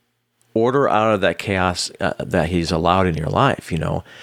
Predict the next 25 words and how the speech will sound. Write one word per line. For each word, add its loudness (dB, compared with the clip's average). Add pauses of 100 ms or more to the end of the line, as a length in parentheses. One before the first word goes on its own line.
(120)
And 2
we 2
often 0
want, 2
as 0
Christians, -2
smooth -2
sailing. 2
We 2
often 0
want -2 (340)
nothing -2
bad 0
to 2
happen. -4
You -6
know, -4
we -2
try 0
our 2
best -2
to -6
protect -6
us 0
from -4